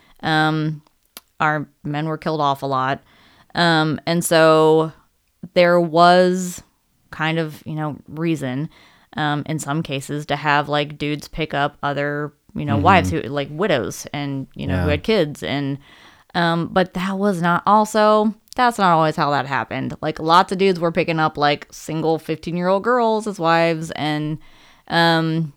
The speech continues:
Speaker 1: so, you know, you got this thing that seems very righteous and,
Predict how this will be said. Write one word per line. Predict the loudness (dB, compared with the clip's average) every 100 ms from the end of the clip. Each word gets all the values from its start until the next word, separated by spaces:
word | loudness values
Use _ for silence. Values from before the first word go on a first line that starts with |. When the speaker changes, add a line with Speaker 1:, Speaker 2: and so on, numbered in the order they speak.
| _ _ -10
Speaker 1:
so, | -4 -2 -2 -4 -4
you | -4 0
know, | 0 0 -4
you | -6 -4
got | 2 2 0 -4
this | -6 -4
thing | -4 -2
that | -2
seems | -4 -2 0 -2 -2
very | -2 0 -2 -2 -4 -6 _ _ _ _ _ _ _ _ _ _ _ _ _
righteous | -6 0 0 0 -2 -2 -4 -8
and, | -6 -4 -2 -4 -6 -8